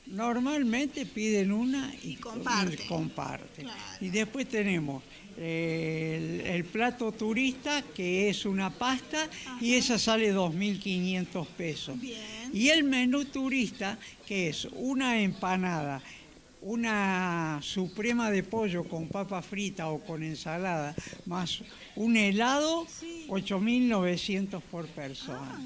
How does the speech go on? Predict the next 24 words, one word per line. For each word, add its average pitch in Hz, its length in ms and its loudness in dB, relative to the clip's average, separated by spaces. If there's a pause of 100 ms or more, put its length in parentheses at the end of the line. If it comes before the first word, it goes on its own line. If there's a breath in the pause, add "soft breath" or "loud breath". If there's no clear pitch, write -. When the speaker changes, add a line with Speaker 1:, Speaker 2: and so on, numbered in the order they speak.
(140)
Speaker 2:
bien, 277 320 -16
bien. 285 260 -14
Todo 349 200 -6
completo. 247 680 2 (120)
Speaker 1:
Todo, 180 360 4
todo 220 380 2
completo. 170 460 -2
Speaker 2:
Después 180 200 -2
Speaker 1:
Y - 40 2
Speaker 2:
tenemos 339 280 0
Speaker 1:
después 262 160 0
Speaker 2:
las - 20 -6 (200)
pastas, 233 240 -2
me 226 140 0
decías 214 480 0
también, 220 340 0
Speaker 1:
Sí, 208 60 2
Speaker 2:
me - 100 0
Speaker 1:
la, 196 140 0
Speaker 2:
interesaba. 208 520 -4 (160)
Speaker 1:
las 196 200 -2
pastas 247 440 -2
tenés 180 360 -4
ravioles, 269 1000 2